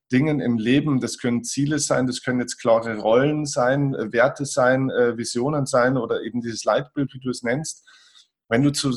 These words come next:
so einer Sache mal wirklich von Herzen her Ja gesagt hast, dann fällt es dir einfach auch leichter, zu anderen Dingen Nein zu sagen. Weil alles, was sich in diesem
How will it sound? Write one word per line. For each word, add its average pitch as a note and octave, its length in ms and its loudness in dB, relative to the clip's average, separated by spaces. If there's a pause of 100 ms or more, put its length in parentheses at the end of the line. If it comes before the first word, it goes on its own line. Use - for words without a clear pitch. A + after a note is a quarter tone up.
(100)
so - 160 -4
einer C#3+ 140 2
Sache D3 360 2
mal C3 180 4
wirklich C#3 240 -2
von A#2 140 -6
Herzen B2+ 480 0
her B2+ 160 2
Ja A2 280 4
gesagt G2+ 560 -4
hast, F#2+ 260 -10
dann G#2 80 -6
fällt B2+ 300 -6
es - 80 -8
dir D#2+ 160 -6
einfach G#2+ 240 -4
auch G#2 160 -4
leichter, G2+ 400 -2
zu - 180 -8
anderen G#2 300 -8
Dingen G#2 240 -4
Nein G2+ 240 -2
zu - 100 -12
sagen. G2+ 260 -10
Weil - 120 -4
alles, C#3 280 0
was B2 140 -6
sich - 140 -16
in A#2 80 -8
diesem G#2+ 260 -10